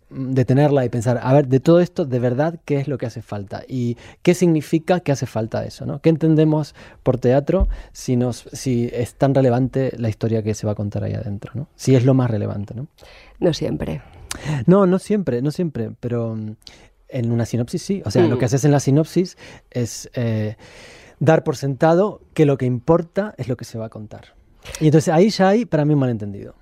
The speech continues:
Speaker 1: Eh,
Speaker 2: Pablo Messiez, hola.
Speaker 1: Hola, ¿qué tal? ¿Cómo estás?
Speaker 2: Hazme una sinopsis de los gestos.
Speaker 1: No puedo, todavía no puedo, pero no es, mira, puedo.
Speaker 2: Tengo una, la primera, primerísima sinopsis, venga.
Speaker 1: Sí.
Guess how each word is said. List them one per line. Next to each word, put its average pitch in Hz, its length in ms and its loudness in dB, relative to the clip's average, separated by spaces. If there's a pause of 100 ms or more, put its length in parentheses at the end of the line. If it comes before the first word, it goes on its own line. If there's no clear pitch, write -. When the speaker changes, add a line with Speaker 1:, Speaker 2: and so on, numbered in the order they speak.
(340)
Speaker 1:
Eh, 131 100 -8
Speaker 2:
Pablo 175 220 4
Messiez, 147 440 -4
hola. 160 280 -10 (120)
Speaker 1:
Hola, 120 220 -4
¿qué 117 100 -8
tal? - 200 -12
¿Cómo 110 140 -10
estás? - 220 -16
Speaker 2:
Hazme 185 180 2
una 190 120 4
sinopsis 160 600 0 (260)
de 180 100 4
los 170 140 -2
gestos. 143 320 0
Speaker 1:
No 123 60 4 (100)
puedo, 214 1000 4
todavía 180 320 6
no 220 140 4
puedo, 226 300 4
pero 175 180 2
no 175 140 0
es, 190 300 -2
mira, 180 280 2
puedo. 240 400 4 (480)
Speaker 2:
Tengo 233 140 -2
una, 262 140 -2
la 185 200 0
primera, 233 380 2
primerísima 202 640 0
sinopsis, 170 500 -2
venga. 180 300 -4 (100)
Speaker 1:
Sí. 139 300 4